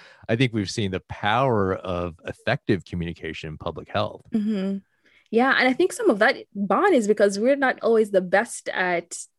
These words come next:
Speaker 2: telling people what we do <laughs> or articulating what it is that we do.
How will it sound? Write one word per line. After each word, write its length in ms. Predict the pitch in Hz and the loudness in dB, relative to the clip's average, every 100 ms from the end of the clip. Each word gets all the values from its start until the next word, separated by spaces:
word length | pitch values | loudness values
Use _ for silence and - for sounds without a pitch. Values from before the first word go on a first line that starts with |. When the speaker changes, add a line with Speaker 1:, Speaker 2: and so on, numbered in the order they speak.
| _ _ _ _ _ | _ _ _ _ _
Speaker 2:
telling 260 | 208 285 214 | 0 2 0
people 280 | 220 202 180 | -2 0 2
what 140 | 120 | 0
we 100 | 196 | -2
do 280 | 185 294 320 - - - | 2 4 4 2 -20 -20
<laughs> 240 | _ - | _ 8
or 60 | 302 | 10
articulating 1000 | 277 262 285 294 269 226 294 254 254 247 | 10 2 -4 0 2 4 2 2 0 4
what 140 | 277 | 4
it 140 | 285 247 | 4 0
is 160 | 254 | 0
that 160 | 240 - | 0 0
we 100 | 226 | 0
do. 280 | 208 254 | -2 -2